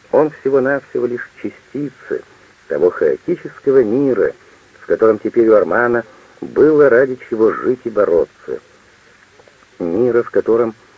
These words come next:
оказались новые интересы, придающие новую ценность самой простенькой игре света и тени, звуку голоса, движению, смеху. В беспорядке гостиной дома Кокломбов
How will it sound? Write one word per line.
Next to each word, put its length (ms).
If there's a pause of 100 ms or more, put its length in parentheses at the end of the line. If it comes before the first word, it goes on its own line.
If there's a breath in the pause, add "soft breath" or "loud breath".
(100)
оказались 480 (100)
новые 400
интересы, 640 (420 loud breath)
придающие 640
новую 440 (200)
ценность 480 (600 loud breath)
самой 260
простенькой 600
игре 280 (120)
света 360
и 120 (120)
тени, 320 (460 loud breath)
звуку 480
голоса, 680 (280 loud breath)
движению, 840 (160)
смеху. 680 (680 loud breath)
В 100
беспорядке 560
гостиной 640 (320)
дома 380
Кокломбов 720